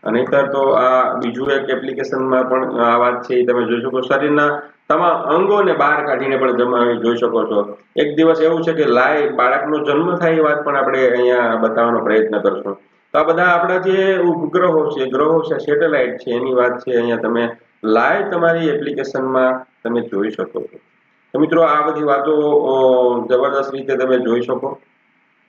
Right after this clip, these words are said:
હમ, જનાર્દનભાઈ એક બતાવી રહ્યા છે, એ પણ તમે જોઈ શકો.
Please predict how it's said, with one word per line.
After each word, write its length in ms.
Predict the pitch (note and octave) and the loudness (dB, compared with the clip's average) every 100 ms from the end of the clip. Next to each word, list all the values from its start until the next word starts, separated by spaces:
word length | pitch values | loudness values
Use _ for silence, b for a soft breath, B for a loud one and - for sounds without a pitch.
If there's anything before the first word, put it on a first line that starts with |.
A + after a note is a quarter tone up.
| _ _ _ _ _ _ _ _ _ _ _ _ _ _ B2 | _ _ _ _ _ _ _ _ _ _ _ _ _ _ -6
હમ, 280 | B2+ B2+ | -4 -4
જનાર્દનભાઈ 680 | B2 C3+ D3 D3+ D#3 C#3+ D3 | -2 0 0 0 -2 0 2
એક 240 | D3+ D3 | 2 0
બતાવી 600 | D3+ D3 D3 C#3 C#3+ C#3+ C#3+ | 0 2 2 0 0 -2 0
રહ્યા 260 | D3 C#3 | 2 0
છે, 160 | - D3 | 2 2
એ 280 | C#3+ C3 - | 2 0 -4
પણ 160 | C3+ | -4
તમે 540 | B2+ C3 C3+ C3+ B2+ A2+ | -2 0 0 2 2 0
જોઈ 200 | G#2 A2+ | -2 -2
શકો. 460 | A2+ B2 B2+ C3 | -2 -4 -2 -4